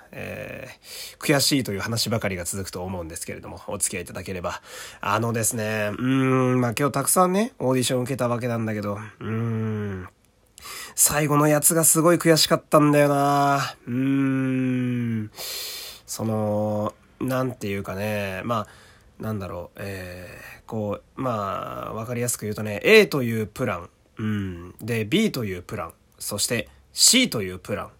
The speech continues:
まあ、一パターンではないですわ。さすがにね。えー、まあ、私もさすがに色々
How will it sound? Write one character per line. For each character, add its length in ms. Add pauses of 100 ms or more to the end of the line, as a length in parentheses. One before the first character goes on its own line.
(640)
ま 140
あ、 160 (200)
一 120
パ 220
タ 100
ー 80
ン 40
で 60
は 280 (240)
な 200
い 60
で 100
す 140
わ。 100 (140)
さ 180
す 100
が 100
に 100
ね。 320
え 800
ー、 360
ま 100
あ、 20
私 240
も 480
さ 200
す 100
が 80
に 120
色 200
々 340